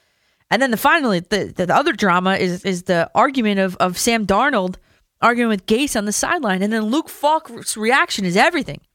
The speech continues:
In his face, it says it all. I could just imagine what was exchanged between the two of 'em. It, it was like an argument, and then Darnold turned his back and walked away, and then Gase went back after him, and then Darnold turned back around. I mean, this is just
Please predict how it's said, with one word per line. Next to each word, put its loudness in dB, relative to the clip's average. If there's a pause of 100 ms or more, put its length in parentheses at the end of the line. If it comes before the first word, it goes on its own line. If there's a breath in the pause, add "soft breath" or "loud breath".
(260)
In -2
his -2
face, -2
it -6
says 0
it 0
all. 0 (180)
I -2
could -4
just -2
imagine 2
what -4
was -4
exchanged -6
between -4
the -6
two -2
of -6
'em. -12 (1120)
It, 0
it 0
was -2
like 2
an 2
argument, 0 (280)
and -2
then -4 (220)
Darnold 0
turned -2
his -6
back -2
and -4
walked -2
away, 0
and -4
then -4
Gase -2
went -2
back 2
after 0
him, -2
and -6
then -6 (540 soft breath)
Darnold 2
turned 0
back 2
around. 2
I -6
mean, -4
this -2
is -4
just -4